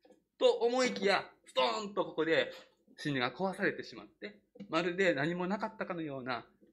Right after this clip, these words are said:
点々点々か細い時代があります。ここで預言者が語る、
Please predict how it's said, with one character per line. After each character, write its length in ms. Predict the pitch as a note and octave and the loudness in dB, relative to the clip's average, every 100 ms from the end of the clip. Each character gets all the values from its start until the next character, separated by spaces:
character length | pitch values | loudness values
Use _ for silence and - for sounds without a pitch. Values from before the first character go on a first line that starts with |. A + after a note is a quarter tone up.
| - | -8
点 160 | F3+ E3+ | -4 -4
々 140 | F3 F3 | -4 -10
点 240 | F#3 F3+ | -12 -12
々 280 | F#3 G3 - | -12 -14 -8
か 80 | G3 | -6
細 400 | F#3 F#3+ G3 G3+ | -6 -8 -4 0
い 180 | C3+ A#2 | -2 -4
時 100 | A#2+ | 0
代 240 | G#2+ A2+ | 0 0
が 200 | F3+ E3+ | -4 -6
あ 80 | - | -14
り 60 | - _ | -20 _
ま 60 | |
す。 60 | _ _ | _ _
こ 120 | - D3 | -14 -2
こ 120 | D#3+ | 2
で 240 | G3+ F#3+ D#3 | 2 0 -2
預 140 | C#3 | 0
言 160 | C3+ B2+ | 0 -2
者 160 | C3 | -4
が 80 | F3 | -6
語 280 | E3+ - G#3 | -8 -10 -8
る、 140 | G3+ | -10